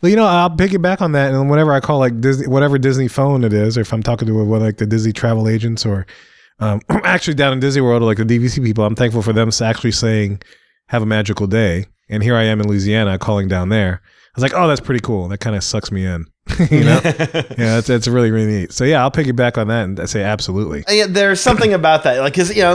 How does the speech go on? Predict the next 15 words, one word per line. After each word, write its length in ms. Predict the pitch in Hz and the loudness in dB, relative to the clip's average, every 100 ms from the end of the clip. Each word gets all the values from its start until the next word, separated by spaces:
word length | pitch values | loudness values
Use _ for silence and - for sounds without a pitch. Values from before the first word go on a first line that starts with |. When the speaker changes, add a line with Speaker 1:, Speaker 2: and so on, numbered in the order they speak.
| 175 | 0
Speaker 2:
it's 180 | 175 180 | -4 0
been 140 | 190 | -2
taken 320 | 196 220 202 | 0 -2 0
away 240 | 160 160 165 | 0 0 -2
from 260 | - 82 - | -4 -10 -12
us, 260 | - - _ 156 | -20 -20 _ -6
Speaker 1:
Mm-hmm. 300 | 151 160 170 | -4 -2 0
Speaker 2:
I 120 | 147 | 0
feel. 360 | - 127 85 | -2 -6 -6
Like, 220 | 87 123 139 | -4 -4 -2
when 100 | 135 | -2
I 60 | 135 | 0
go 200 | 175 185 | 0 2
there, 160 | 156 | 0
it, 200 | 165 156 | 0 -2